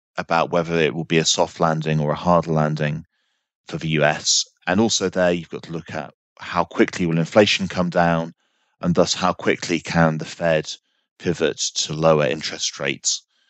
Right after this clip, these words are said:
If they do, then obviously that will play out in Asia as well. On the other side in Asia is, you know, the Chinese economy, how quickly will it bounce back?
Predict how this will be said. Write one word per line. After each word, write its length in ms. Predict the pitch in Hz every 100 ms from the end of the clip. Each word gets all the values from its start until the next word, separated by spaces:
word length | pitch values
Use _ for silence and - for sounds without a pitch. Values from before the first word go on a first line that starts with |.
| _ _ -
If 160 | 82
they 140 | - 78
do, 520 | - 117 101 92 85
then 240 | 85 82
obviously 440 | 76 80 82 - 82
that 240 | 76 55
will 220 | 78 78 -
play 240 | - 80
out 320 | 76 76 - 78
in 120 | 71
Asia 340 | 80 78 76
as 140 | 71 80
well. 420 | 87 80 76 78 _ _ _ _ -
On 160 | 95
the 80 | 98
other 100 | 90
side 240 | - 95 85
in 80 |
Asia 300 | 90 107 95
is, 320 | 90 85 - 90
you 80 |
know, 40 | 85
the 60 | -
Chinese 360 | 101 98 98
economy, 540 | - 107 98 92 87 85 _ _ _ _
how 180 | - 95
quickly 400 | - 131 - 98
will 160 | 90 82
it 100 | 73
bounce 300 | 90 82 -
back? 440 | 101 95 - -